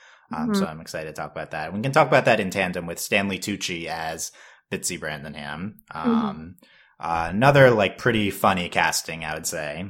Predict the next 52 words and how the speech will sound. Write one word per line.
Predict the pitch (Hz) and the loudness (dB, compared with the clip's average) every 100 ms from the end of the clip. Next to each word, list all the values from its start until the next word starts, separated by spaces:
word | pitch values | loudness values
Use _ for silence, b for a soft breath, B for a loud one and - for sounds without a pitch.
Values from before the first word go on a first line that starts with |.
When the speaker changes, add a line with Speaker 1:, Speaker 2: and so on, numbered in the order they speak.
| - | -10
Speaker 1:
Stanley | - 82 78 | -10 -10 -10
Tucci | - 82 85 78 | -10 -10 -10 -10
playing | 82 78 | -10 -8
this | 78 - | -8 -8
old | 78 78 | -8 -10
woman. | 78 73 76 101 117 | -14 -14 -10 -10 -8
Um, | 87 80 80 82 92 B B B | -6 -6 -6 -10 -14 B B B
Bitsy, | 147 170 247 165 | 0 2 4 6
I | 165 | 6
think | 240 | 6
there's, | 359 311 | 4 6
like, | 254 - | 6 6
actually | - - 214 | 6 6 6
there's | 160 131 | 4 4
more | 170 | 2
characterization | 175 139 131 127 104 101 - 104 | 8 6 8 2 4 2 2 -2
than | 92 | -2
Bitsy | 87 85 - 101 | -4 -4 -2 -2
than | 92 87 87 87 | -2 -2 -4 -6
you | 85 | -8
would | 85 | -8
expect, | - - - 196 - | -8 -8 -2 -2 0
probably. | - 175 190 262 269 | 4 6 8 8 8
Speaker 2:
Mm-hmm. | 233 214 202 - _ _ _ 185 | 6 2 0 -4 _ _ _ -8
Speaker 1:
Um, | 90 87 85 | -6 -4 -6
we | 87 | -6
get | 90 | -6
to | 95 | -6
see | 104 | -4
her | 95 | -4
dynamic | 87 87 85 85 87 | -4 -4 -6 -8 -8
with | 78 | -10
her | 73 | -8
family, | 87 87 117 120 131 135 131 _ | -6 -2 0 0 0 -2 -4 _
um, | - 95 95 101 | -12 -8 -6 -6
in | 101 | -8
the | |
season. | - 107 98 101 101 101 - b b b b _ | -8 -8 -6 -6 -6 -6 -10 b b b b _
Um, | 80 80 80 78 78 80 80 | -8 -6 -6 -8 -10 -12 -14
we | 82 | -12
get | 85 | -10
to | 85 | -8
see | - 82 | -6 -4
all | 80 | -6
these | 82 80 - | -6 -12 -8
different | 85 87 80 | -6 -6 -6
ways | 80 82 82 | -8 -8 -10
in | 80 | -12
which | 78 76 | -12 -10
she | - - 82 80 | -10 -8 -10 -8
is, | 76 78 78 | -8 -8 -8
uh, | 76 76 78 | -8 -6 -8